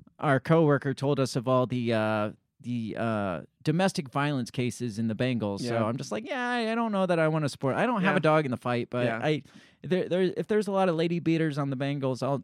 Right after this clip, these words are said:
Speaker 1: go with the Rams. So.
Speaker 2: Yeah, Beng-, Bengals are kind of, I don't know, they're kind of shit. But
Speaker 1: Sounds like it.
Speaker 2: I, I, uh, I wanna see, uh, Matt Stafford one, one. You know, he deserves one from being with the Lions for so long. So.
Speaker 1: Yeah.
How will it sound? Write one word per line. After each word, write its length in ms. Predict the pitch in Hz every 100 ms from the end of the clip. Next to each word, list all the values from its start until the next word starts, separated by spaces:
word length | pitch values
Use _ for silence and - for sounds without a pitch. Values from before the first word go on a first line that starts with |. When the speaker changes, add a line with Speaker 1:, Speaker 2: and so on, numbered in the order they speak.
| -
Speaker 1:
go 140 | - 113
with 100 | 107
the 60 |
Rams. 340 | 98 - 117 -
So. 140 | -
Speaker 2:
Yeah, 260 | 208 190 180
Beng-, 280 | 156 208 190
Bengals 420 | 247 262 143 110
are 160 | 110 98 -
kind 140 | 110
of, 220 | 104 92 - -
I 40 |
don't 100 | 110
know, 180 | 87 92 143 -
they're 140 | 92
kind 180 | - 113
of 60 | 107
shit. 240 | - - -
But 260 | 131 -
Speaker 1:
Sounds 240 | 180 175 104
like 140 | 104
it. 120 | 110 -
Speaker 2:
I, 160 | 196
I, 200 | 220 214
uh, 160 | 185 160 - -
I 120 | 185
wanna 300 | 220 208 196
see, 240 | 170 170 143
uh, 120 | 127
Matt 240 | 127 123
Stafford 420 | - 135 120 113 120
one, 240 | 117 110
one. 240 | - 120 113
You 100 | 139
know, 120 | 143
he 100 | 151
deserves 440 | 156 147 156 143
one 160 | 135 120
from 140 | 120
being 160 | 120 123
with 120 | 120
the 60 | 113
Lions 360 | 110 110 110
for 80 | -
so 160 | - 113
long. 260 | 107 101 - -
So. 100 | 131
Speaker 1:
Yeah. 180 | 117